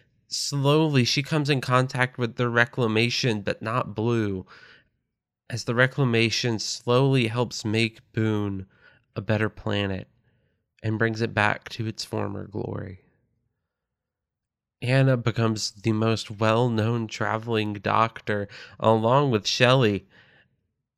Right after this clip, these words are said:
The two of them seem to be an unstoppable force in the world for good. And Kestro, well, he's kind of stuck in the future, isn't he?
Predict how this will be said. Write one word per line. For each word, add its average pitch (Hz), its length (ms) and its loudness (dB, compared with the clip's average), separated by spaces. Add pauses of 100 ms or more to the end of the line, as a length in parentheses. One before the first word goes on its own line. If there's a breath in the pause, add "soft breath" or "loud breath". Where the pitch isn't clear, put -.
(160)
The 117 160 -2
two 156 420 -2
of 139 140 2
them 131 260 4
seem 143 380 0
to 139 120 -2
be 127 200 2
an 123 100 4
unstoppable 135 960 0
force 117 580 -2
in 110 180 -2
the 107 100 0
world 107 400 -4
for - 220 -8
good. 92 540 -8 (1300)
And 110 220 -4 (360)
Kestro, 110 720 0 (840 soft breath)
well, 98 300 -2 (1080)
he's - 200 -6
kind 107 180 4
of 95 80 -4
stuck - 260 0
in 98 120 -2
the 92 60 -8
future, 98 440 -6
isn't 98 260 -2
he? 95 180 -6